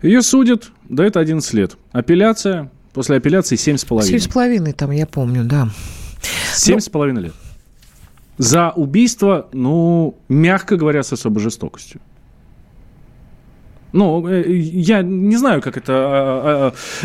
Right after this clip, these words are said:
Speaker 1: а, охарактеризовать, да? Ну, мы понимаем, о чём речь.
Speaker 2: То есть тема
Speaker 1: Совершенно
Speaker 2: за-
Speaker 1: дикая совершенно история.
Speaker 2: Совершенно.
Speaker 1: Семь с половиной.
Speaker 2: Но, но,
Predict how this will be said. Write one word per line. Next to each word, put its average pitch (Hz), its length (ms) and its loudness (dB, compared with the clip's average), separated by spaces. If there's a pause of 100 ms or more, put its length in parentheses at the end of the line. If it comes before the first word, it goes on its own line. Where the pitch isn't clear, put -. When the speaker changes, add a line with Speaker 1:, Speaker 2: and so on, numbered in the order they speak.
Speaker 1:
а, 156 120 2
охарактеризовать, 165 680 2
да? 214 240 -2
Ну, 233 140 0
мы 220 140 6
понимаем, 214 380 2
о 107 60 -2
чём 92 240 -10
речь. - 280 -14
Speaker 2:
То 196 100 2
есть - 160 -4
тема 156 140 2
Speaker 1:
Совершенно 226 260 2
Speaker 2:
за- 117 60 -10
Speaker 1:
дикая 160 260 2
совершенно 117 380 -4
история. 156 160 -2
Speaker 2:
Совершенно. 185 360 0
Speaker 1:
Семь 285 160 2
с 139 80 -6
половиной. 220 520 0
Speaker 2:
Но, 156 80 -8
но, 170 360 -2